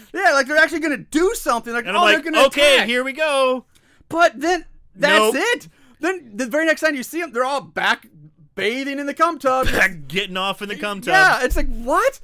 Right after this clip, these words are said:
Speaker 2: Dude,
Speaker 1: Why
Speaker 2: they're just
Speaker 1: would
Speaker 2: like, they get up and they're like, "Oh, it's cold."
Speaker 1: <laughs> Yeah, back into the
Speaker 2: Woo!
Speaker 1: water.
Speaker 2: Back into the sex cauldron.
Speaker 1: <laughs>
Speaker 2: Woo!
Speaker 1: It's like, why? Why even show
Speaker 2: What?
Speaker 1: that? Like, okay, the, the women are gonna attack. They're
Speaker 2: Here
Speaker 1: like,
Speaker 2: we go.
Speaker 1: "Oh,
Speaker 2: Now,
Speaker 1: yeah.
Speaker 2: we got, we got s-, you know, this, that
Speaker 1: Climax. Here we go."
Speaker 2: That would make sense.
Speaker 1: Nope.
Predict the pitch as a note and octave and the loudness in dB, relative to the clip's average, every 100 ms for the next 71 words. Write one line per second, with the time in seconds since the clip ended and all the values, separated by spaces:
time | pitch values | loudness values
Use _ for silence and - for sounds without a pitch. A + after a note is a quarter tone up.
0 | - A#3 D4+ C#4 F#4 B4 A4 C#4+ - C4 | -12 -4 0 2 4 4 4 2 2 -12
1 | - B3 A#3+ C4+ C#4 C4+ A#3 G#3+ - F#3 | -4 -4 2 2 2 0 0 0 0 0
2 | A3+ A3 - - - G#3 C4+ - G4+ F#4+ | 2 0 -4 -10 2 8 10 10 8 6
3 | D#4 E4+ C#4 - A#4 C5 B3 - G3+ - | 2 4 2 6 10 10 10 6 6 6
4 | A#3 - - A3 C#4 C#4+ F#3+ F#3+ A3+ - | 4 0 -2 0 0 0 -2 -2 -2 -2
5 | - G3+ D#3 B2+ A#2+ F4 F4 F#4 G#4+ A3 | 0 0 0 -4 -8 -10 -4 2 4 4
6 | D4 C4 - B3 - E4 D4 D4 E4+ G4 | 2 0 -2 -4 -4 -8 -6 -8 -8 -8
7 | G4+ A4 A#4 A#4+ - _ _ _ - - | -6 -2 -2 -4 -8 _ _ _ -14 -6
8 | G4+ A#4 G4+ F4+ - - F4 E4+ F#4 D#4+ | -2 0 0 -4 -8 -4 2 4 6 4
9 | A3+ C#4+ E4 D#4+ E4 F4+ G4+ G#4+ D4 C4+ | 2 -4 -4 -4 -4 -2 0 -2 -2 -6
10 | D4 E4+ E4 D#4+ D#4+ - E4+ E4 B3+ G#3 | -4 -2 -2 -4 -6 -6 -2 -2 -2 0
11 | B3+ C4 C#4 B3+ A3 C4 C4+ E4 C#4 G#3 | 2 2 2 2 2 0 -2 -2 -2 -4
12 | F#3 E3+ G3+ E3+ - - D#3+ D3+ D#3+ C4 | -4 -2 -4 -6 -18 -16 -12 -10 -8 -6
13 | D#4 F4+ C#4+ A3 D4 D4+ C#4+ E4+ D#4 A3+ | -2 -2 -4 -8 -6 -6 -2 2 2 2
14 | C3+ B2+ D3+ E3+ E3+ - B3 A3+ D3 G2 | -4 -6 -6 -8 -8 -6 -2 -2 -4 -12
15 | - - E3 E3+ G3+ A3+ | -18 -16 -8 -2 0 0